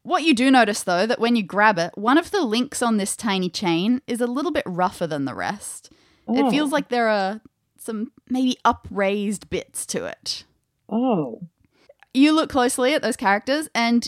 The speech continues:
Speaker 1: you see that they make a word. It's the word three.
Speaker 2: Three.
Speaker 1: Hmm.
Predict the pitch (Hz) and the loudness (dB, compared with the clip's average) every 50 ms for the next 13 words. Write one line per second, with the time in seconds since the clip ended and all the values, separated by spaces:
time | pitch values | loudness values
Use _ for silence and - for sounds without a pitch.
0 | - _ _ 214 220 240 233 - - 247 254 247 254 214 247 247 240 - - - | -6 _ _ -8 -6 -6 -6 -4 -4 -4 -4 -4 0 0 0 0 0 -2 -2 -2
1 | 233 226 226 220 226 214 220 214 214 - 214 214 226 247 269 233 165 143 - - | -2 0 0 0 0 -2 -2 -2 -2 -4 -4 -2 -2 0 0 2 2 0 -2 -4
2 | - - 202 - - - - 208 196 190 185 214 220 233 240 254 262 254 - - | -6 -8 -10 -10 -10 -6 -2 -2 -2 0 2 2 4 4 4 4 4 2 -2 -4
3 | _ _ _ _ - - - - 220 214 240 226 180 - - - - _ _ - | _ _ _ _ -20 -20 -12 -10 -6 -2 -2 -2 -2 -4 -8 -12 -14 _ _ -18
4 | - - - 147 156 - 202 196 190 185 180 165 143 - 190 - _ _ _ _ | -16 -16 -14 -6 0 2 2 4 4 4 2 2 0 -4 -8 -12 _ _ _ _
5 | _ _ _ _ _ _ _ _ _ _ _ _ _ _ _ _ _ _ _ 180 | _ _ _ _ _ _ _ _ _ _ _ _ _ _ _ _ _ _ _ -8
6 | 185 220 202 - | -8 -6 -6 -8